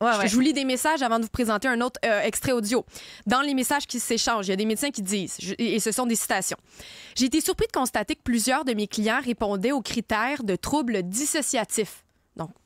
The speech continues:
Speaker 2: il parle d'une maladie mentale.
Speaker 1: Ouais,
Speaker 2: Ah,
Speaker 1: ouais.
Speaker 2: mon client avait ça, je le savais pas.
Speaker 1: Ouais.
Speaker 2: Ah, c'est difficile, hein, de leur demander d'attendre jusqu'à seize ans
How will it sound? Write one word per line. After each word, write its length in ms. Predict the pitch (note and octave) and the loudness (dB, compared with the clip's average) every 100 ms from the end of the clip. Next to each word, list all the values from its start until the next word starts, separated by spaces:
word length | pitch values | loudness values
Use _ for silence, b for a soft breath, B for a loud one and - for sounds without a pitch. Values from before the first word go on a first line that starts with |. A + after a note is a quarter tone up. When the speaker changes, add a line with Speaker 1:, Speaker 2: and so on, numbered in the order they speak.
| - | -8
Speaker 2:
il 60 | |
parle 180 | - A3+ | -2 0
d'une 120 | A3 | 0
maladie 340 | G#3+ G3 F#3+ A3 | 0 0 0 0
mentale. 340 | G3 F3+ G#3+ | 0 0 2
Speaker 1:
Ouais, 80 | A3+ | 2
Speaker 2:
Ah, 20 | |
Speaker 1:
ouais. 140 | D4 D#4+ | 4 2
Speaker 2:
mon 60 | |
client 240 | A3 C4+ D4 | 0 0 0
avait 180 | B3+ A#3 | 0 -2
ça, 180 | A#3+ B3+ | -4 -6
je 80 | G#3 | -4
le 60 | G3+ | -4
savais 280 | A#3 G#3 F#3 | -2 -4 -6
pas. 140 | - _ _ _ | -10 _ _ _
Speaker 1:
Ouais. 200 | G#3 F#3 - B B B B B | -2 -2 -4 B B B B B
Speaker 2:
Ah, 60 | D#4+ | -2
c'est 140 | D#4+ | -2
difficile, 400 | C4+ - - F#4 | -2 -2 0 2
hein, 120 | C4+ | 2
de 60 | G#3+ | 0
leur 120 | G#3+ | 0
demander 340 | G#3 F#3+ F#3+ G#3+ | 0 0 0 2
d'attendre 380 | F3+ G#3+ G#3+ | 0 2 0
jusqu'à 280 | G3 - F#3 | 0 -2 -2
seize 440 | F3 A3 F#3+ E3+ | -2 0 0 0
ans 100 | F3+ | 0